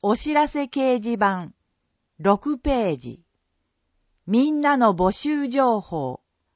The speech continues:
八ページ。知って三原。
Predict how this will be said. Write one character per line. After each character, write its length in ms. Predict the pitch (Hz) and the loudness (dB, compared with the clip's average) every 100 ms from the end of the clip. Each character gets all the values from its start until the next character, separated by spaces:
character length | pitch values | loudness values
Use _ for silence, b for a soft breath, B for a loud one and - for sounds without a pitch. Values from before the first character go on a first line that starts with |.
| _ _ _ | _ _ _
八 400 | - 202 - 294 | -6 -4 -4 -6
ペ 300 | 247 277 226 | -2 -2 0
ー 40 | 151 | -2
ジ。 240 | 131 120 _ _ _ _ _ _ _ _ _ _ _ - | -6 -14 _ _ _ _ _ _ _ _ _ _ _ -20
知 220 | - 240 | -4 -4
っ 40 | |
て 420 | 208 _ 285 277 - | -4 _ 0 0 -2
三 200 | 208 214 | -4 -2
原。 440 | 202 196 185 175 | 0 0 0 -2